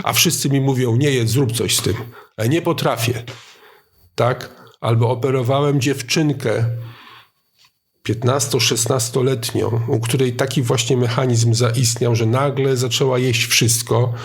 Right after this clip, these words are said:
której rodzice, walcząc o nią, starając się o nią, wsłuchując się w to, co, to, co słyszeli na zewnątrz, co zrobili? Najpierw wynieśli lodówkę z domu, tak? Wszystkie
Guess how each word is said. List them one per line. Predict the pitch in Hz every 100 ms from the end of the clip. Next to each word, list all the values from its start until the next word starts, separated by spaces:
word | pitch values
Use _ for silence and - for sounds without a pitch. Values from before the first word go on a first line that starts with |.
| - - - - - -
której | - 147 147
rodzice, | 156 151 165 165
walcząc | 151 226 220 - 107 104
o | 98
nią, | 95 98
starając | - 170 214 214 139 113
się | - 113
o | 104 110
nią, | 104
wsłuchując | - - 117 190 185
się | 180 170 151
w | -
to, | 185
co, | 180 170 160 151 147 - - - - - - - - -
to, | 139
co | 143
słyszeli | 135 147 - 147 135
na | 131
zewnątrz, | 113 143 147 170 165 - - - - - - -
co | 151
zrobili? | 117 117 92 92 90 98
Najpierw | 135 143 151 135
wynieśli | 110 127 135 - 135
lodówkę | 127 127 117 113 117 104
z | 92
domu, | 101 92 92 87
tak? | 113 117 117
Wszystkie | - 123 -